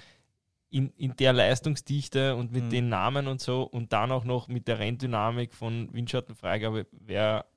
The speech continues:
Speaker 1: sicher der Oberhammer gewesen. Ja.
Speaker 2: Auf alle Fälle.
Speaker 1: Ich hoffe, dass wir das irgendwann mal hinkriegen wieder und das, das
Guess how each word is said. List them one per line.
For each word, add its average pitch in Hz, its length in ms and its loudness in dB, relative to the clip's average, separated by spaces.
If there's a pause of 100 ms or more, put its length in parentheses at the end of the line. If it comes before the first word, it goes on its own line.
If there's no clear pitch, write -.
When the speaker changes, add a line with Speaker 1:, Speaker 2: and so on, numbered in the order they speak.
(160)
Speaker 1:
sicher 117 460 -4
der 107 140 -6
Oberhammer 101 460 -6
gewesen. - 340 -14 (100)
Ja. 113 140 -4
Speaker 2:
Auf 120 60 -6
alle 104 120 -10
Fälle. 107 220 -10
Speaker 1:
Ich 104 140 -6
hoffe, 123 220 2
dass 120 140 -2
wir 120 100 -6
das 117 140 -10
irgendwann 120 400 -6
mal 113 120 -4
hinkriegen 113 520 -10
wieder 107 300 -6 (140)
und 107 280 -10 (200)
das, - 260 -8
das - 360 -8